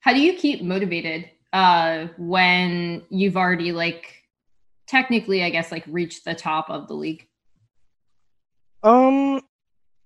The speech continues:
Speaker 2: personally or just, like, in general?
Speaker 1: Both.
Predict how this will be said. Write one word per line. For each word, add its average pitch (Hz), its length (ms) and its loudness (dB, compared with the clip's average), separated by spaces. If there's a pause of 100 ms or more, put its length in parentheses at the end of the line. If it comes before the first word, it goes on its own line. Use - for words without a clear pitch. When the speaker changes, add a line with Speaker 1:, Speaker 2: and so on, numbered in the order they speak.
Speaker 2:
personally 269 540 6
or 220 180 8
just, 165 220 2
like, 160 140 2
in 135 100 -2
general? 131 360 0 (840)
Speaker 1:
Both. 208 360 -4